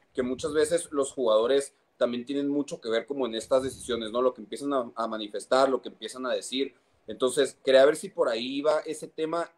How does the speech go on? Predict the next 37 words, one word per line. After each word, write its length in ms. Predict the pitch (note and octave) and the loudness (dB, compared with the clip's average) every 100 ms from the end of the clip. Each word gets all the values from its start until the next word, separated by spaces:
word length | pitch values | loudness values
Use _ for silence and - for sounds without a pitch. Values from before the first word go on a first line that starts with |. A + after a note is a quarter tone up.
| _ | _
Y 100 | D3 | 0
la 100 | D3 | 0
segunda 300 | C#3+ D3 F3 | 0 0 0
pregunta 340 | F3 C#3+ C#3 E3 | 2 -4 0 0
es, 180 | E3 _ _ _ | 0 _ _ _
¿el 120 | D3+ D3 | -8 2
Pelón 300 | D#3+ E3 E3 | 4 4 0
fue 120 | G#3+ | -6
su 200 | - - | -6 -10
primera 300 | - B2+ C#3 | -6 0 2
opción, 500 | D#3+ - D3 G3+ A3+ _ _ | 0 -2 0 0 -4 _ _
eh, 280 | - F#3 D3 _ _ | -8 -6 -8 _ _
o 140 | C#3+ C#3 | 2 2
realmente 540 | C3 C3 C#3 D3+ D3 | 4 -2 -2 -10 -10
buscaron 440 | F3 C3 - C#3 D#3+ | -12 -10 -6 -4 -4
a 60 | |
otras 240 | B2 D3 - | -6 -8 -8
personas 520 | B2 - B2+ D3+ - | -10 -8 -6 -6 -8
que 160 | - | -12
les 180 | B2 A2+ | -10 -8
dieron 220 | A2 B2+ | -2 -2
como 220 | C#3+ C#3+ A2+ | 0 -4 -4
un 220 | A#2+ A#2+ | -4 2
no 300 | C3+ E3+ - - | 6 4 2 -8
y 100 | C#3 | -8
después 540 | A2 - A#2+ A#2+ - | -8 -4 -4 -4 -6
llega 300 | C3+ C3+ C#3 | 0 2 2
el 100 | C#3 | 0
Pelón, 360 | - G#2+ A#2 C#3 | -2 -4 -4 -4
que, 120 | A#2+ | -6
bueno, 220 | A#2 A#2 | -6 -6
se 80 | - | -8
sabe 260 | A2+ B2 | -2 -2
que 60 | A#2+ | -2
estaba 260 | A2 A2 C3 | -8 -2 0
de 60 | |
vacaciones 640 | A#2+ - - A#2 B2 - | 0 -4 -12 -8 -8 -8